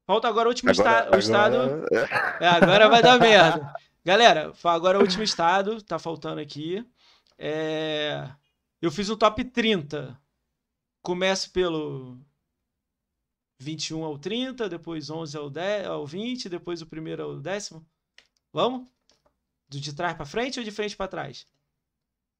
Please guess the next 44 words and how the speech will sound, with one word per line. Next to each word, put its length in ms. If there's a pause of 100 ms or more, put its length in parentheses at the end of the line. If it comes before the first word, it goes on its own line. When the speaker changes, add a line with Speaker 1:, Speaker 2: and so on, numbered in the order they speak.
(160)
Speaker 2:
Pode 220
ser 160
de 160
trás 280
pra 140
frente, 440
hein, 80
né? 120
Que 240
daí 160
deixa 300
a 40
surpresa, 680
né? 200 (360)
Speaker 1:
É, 40
Speaker 2:
O 40
Speaker 1:
de 80
Speaker 2:
melhor 220
Speaker 1:
trás 80
pra 160
Speaker 2:
sempre, 160
Speaker 1:
frente. 140
Speaker 2:
o 20
melhor 180
tem 140
que 80
ficar 160
pro 120
final, 340
né? 160
Speaker 1:
Cara, 260
Speaker 2:
Então 120
Speaker 1:
São 220
Paulo 300
aí. 340 (200)
Vamos 200
lá, 200
né? 220 (140)
Top 220
trinta 400
em 100
São 260
Paulo, 300
hein? 180